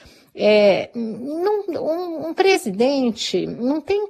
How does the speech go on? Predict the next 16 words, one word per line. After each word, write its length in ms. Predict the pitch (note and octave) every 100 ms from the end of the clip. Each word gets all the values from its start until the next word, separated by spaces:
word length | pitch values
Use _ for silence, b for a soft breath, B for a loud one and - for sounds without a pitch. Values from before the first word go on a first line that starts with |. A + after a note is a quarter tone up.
| -
tanta 360 | C#4+ D4 C#4+ A#3+
margem 440 | G#3+ A3 G#3+ A#3+
de 100 | G#3+
manobra, 800 | A#3+ B3+ E3 E3 F3 F#3 G3+ A3+ b b b b b -
é, 300 | C#4+ C#4+ -
quando 400 | - C#4+ E4+ E4+
o 40 |
seu 500 | - - G#3 G3 F#3+
eleitorado 1160 | G3 G3+ G3+ G3+ - F3+ F#3 C4+ A#3 F3 E3+ E3
é 160 | - A#3+
assim 440 | C#4+ - - C#4
formado. 920 | D4 - F4+ F4+ G3+ D3 B2+ C#3+ D3+ - b b
Um 120 | G3
desafio 580 | G3 G3+ F4 F#4 A#3 A3
pra 200 | G#3+ F3
França 720 | - D#3 D3+ D3+ E3+ - D4